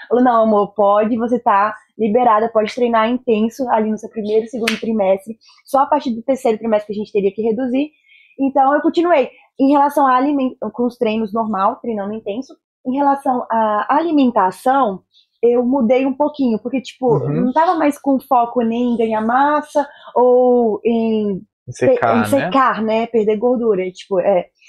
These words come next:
Speaker 1: eu tava querendo só manter uma dieta flexível, né?
Speaker 2: E uma
Speaker 1: Porque
Speaker 2: dieta saudável, né?
Speaker 1: uma dieta saudável, exato. Porque o meu corpo ali ia sofrer modificações, não, não tinha mais o intuito de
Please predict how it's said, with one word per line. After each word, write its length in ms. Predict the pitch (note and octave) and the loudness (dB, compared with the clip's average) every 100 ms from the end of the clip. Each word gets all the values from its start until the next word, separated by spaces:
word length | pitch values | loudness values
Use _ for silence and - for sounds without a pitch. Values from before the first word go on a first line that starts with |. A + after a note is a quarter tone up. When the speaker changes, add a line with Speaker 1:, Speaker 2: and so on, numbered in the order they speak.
| _ - | _ -2
Speaker 1:
eu 160 | A3 A3 | 0 2
tava 380 | C#4 D4 F4+ F4 _ _ _ - | 2 2 -2 -6 _ _ _ -2
querendo 240 | F#4+ G4+ | 0 2
só 100 | G4 G#4 | 0 -2
manter 200 | G#4+ G#4 | 0 0
uma 120 | G4+ F4 | 0 0
dieta 240 | F#4+ F4+ | 0 0
flexível, 680 | F#4 F4+ - - F#4 A3+ A3 | 0 -2 -2 -2 0 2 2
né? 120 | A#3 | 0
Speaker 2:
E 20 | |
uma 60 | - | -2
Speaker 1:
Porque 300 | B3+ B2+ C3+ | -4 -2 0
Speaker 2:
dieta 200 | A#2+ B2 | 0 -2
saudável, 600 | - B2 A#2+ G#2 G2+ G#2+ | -2 0 2 0 -2 -4
né? 100 | A#3+ | 0
Speaker 1:
uma 100 | B3 | 2
dieta 240 | A#3+ B3+ B3+ | 2 -2 -2
saudável, 480 | C#4+ A#3+ G3+ G3 A3+ | -2 2 0 0 0
exato. 260 | C4 A3+ _ | 0 -2 _
Porque 220 | G#3+ - | -12 -6
o 80 | A#3 | -4
meu 120 | A#3 | -4
corpo 340 | A3+ B3+ A#3 C4+ | -2 -4 -2 -2
ali 400 | C4 D#4 G4 D#4+ | 0 2 2 2
ia 80 | C4 | 2
sofrer 300 | C4+ A#3+ A#3+ | -2 -2 0
modificações, 800 | A#3 A3 - - C#4+ D#4+ D#4+ D4 | 0 -2 -4 -2 -2 -2 -2 0
não, 240 | C4+ C4 C4 | 0 0 0
não 80 | C4 | -2
tinha 220 | C4+ E4 | -4 -4
mais 220 | D4+ B3+ A#3+ | 0 0 0
o 40 | |
intuito 420 | B3 A#3+ B3 G#3 G3 | -2 -2 -4 -4 -4
de 440 | A3 G#3+ G3 | -2 -2 -2